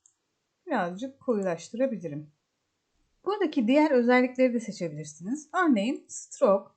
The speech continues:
yani kenar çizgisi verme. Stroke'un üstüne tıkıyorum. On yedi demiş. Çok böyle kalın çizgi olmasın.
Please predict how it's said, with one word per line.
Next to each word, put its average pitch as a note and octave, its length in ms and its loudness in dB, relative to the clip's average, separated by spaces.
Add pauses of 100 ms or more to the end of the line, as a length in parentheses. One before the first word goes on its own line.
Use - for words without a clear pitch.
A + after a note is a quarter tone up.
(260)
yani B3+ 500 2 (300)
kenar E4 360 2
çizgisi E3+ 680 -8
verme. E3+ 520 -4 (400)
Stroke'un C#4+ 520 2
üstüne G#3+ 380 -2
tıkıyorum. D#4 800 2 (960)
On D#4 180 6
yedi E3+ 280 -2
demiş. D#3+ 280 -6
Çok D4 360 -2
böyle A#3 380 2
kalın B3 260 -2
çizgi A3 340 -4
olmasın. G#3 640 -6